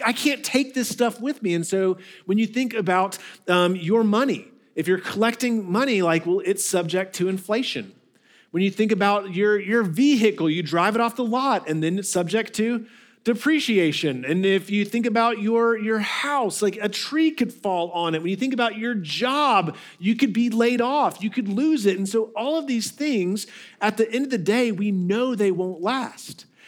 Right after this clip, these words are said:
And so what Jesus is doing is, is he's trying to get us to slow down and to evaluate our lives and to say,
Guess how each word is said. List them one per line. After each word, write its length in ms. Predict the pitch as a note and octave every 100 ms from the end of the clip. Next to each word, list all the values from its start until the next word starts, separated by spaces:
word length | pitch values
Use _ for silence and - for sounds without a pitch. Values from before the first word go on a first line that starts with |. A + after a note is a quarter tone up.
| - -
And 120 | F#3+
so 120 | G#3+
what 80 | G#3
Jesus 360 | E3 C4+ C#4 A3
is 140 | F3
doing 300 | D#3+ C4+ A#3
is, 160 | E3+ F#3+
is 140 | F3
he's 180 | F#3 F#3+
trying 380 | - - A#3 C4+
to 60 | A#3
get 120 | A3
us 120 | G#3+
to 120 | F#3+
slow 440 | - - A3 A#3+ B3
down 340 | G3 A#3+ A3
and 100 | E3+
to 140 | - F#3+
evaluate 600 | E3 D#3 G#3 C4 A#3+ G3
our 100 | E3
lives 340 | F#3 A#3 A#3
and 80 | G3
to 60 | F#3
say, 360 | G#3+ G3+ G3